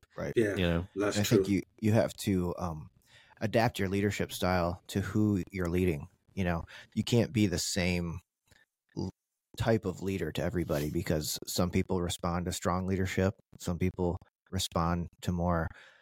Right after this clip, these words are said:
Speaker 1: "Let me come beside you and hold your hand and walk
Speaker 3: That's a
Speaker 1: you through
Speaker 3: really
Speaker 1: it,"
Speaker 3: good
Speaker 2: Yeah.
Speaker 3: point.
Speaker 1: you know?
Speaker 2: Yes,
Speaker 1: And,
Speaker 2: it
Speaker 1: and
Speaker 2: is.
Speaker 1: even, even with your kids, you know, it's like you may discipline one different than the other, or you may, you know,
Speaker 2: <laughs>
Speaker 1: approach one different than the other because they're not the same,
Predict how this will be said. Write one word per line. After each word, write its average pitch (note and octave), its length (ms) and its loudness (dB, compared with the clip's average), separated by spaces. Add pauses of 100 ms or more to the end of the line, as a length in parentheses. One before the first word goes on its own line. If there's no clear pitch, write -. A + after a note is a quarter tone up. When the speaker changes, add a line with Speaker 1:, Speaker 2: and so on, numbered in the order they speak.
(240)
Speaker 1:
"Let F#2+ 80 -8
me F2 100 -4
come F2 180 0
beside E2+ 440 2
you F2+ 180 2
and E2+ 100 -2
hold F2 200 -6
your F#2 100 -4
hand E2 300 -8
and E2 80 -12
walk - 100 -6
Speaker 3:
That's A#2+ 120 -2
a C#3 40 4
Speaker 1:
you A#2+ 60 2
through G#2 80 0
Speaker 3:
really F#2+ 160 0
Speaker 1:
it," F2+ 100 -4
Speaker 3:
good A#2+ 40 6
Speaker 2:
Yeah. G2+ 180 2
Speaker 3:
point. D#2 240 -10
Speaker 1:
you G#2+ 140 0
know? F#2 240 2
Speaker 2:
Yes, A#2+ 280 2
Speaker 1:
And, A2+ 80 -2
Speaker 2:
it A2 60 0
Speaker 1:
and G#2 80 2
Speaker 2:
is. C3+ 40 6
Speaker 1:
even, B2+ 240 4
even C3+ 220 6
with A#2+ 180 2
your G2 100 -2
kids, A2 560 0 (100)
you E2+ 100 -4
know, D#2+ 220 -6 (100)
it's - 120 -8
like E2+ 380 0 (480)
you G#2 120 -4
may G2 140 2
discipline F2+ 760 0 (280)
one E2+ 260 0
different F2 420 2
than F2 120 -4
the E2 140 -2
other, D#2+ 380 0 (120)
or - 60 -4
you E2+ 180 0
may, D#2+ 320 0 (240)
you G2+ 140 -2
know, - 320 0
Speaker 2:
<laughs> - 240 -10
Speaker 1:
approach - 500 2
one F#2+ 220 0
different G2+ 300 -4
than F#2+ 140 -2
the F#2+ 100 0
other G#2+ 200 2
because F#2 360 -2
they're G2 100 0
not G#2 200 0
the - 80 -2
same, G2 420 -2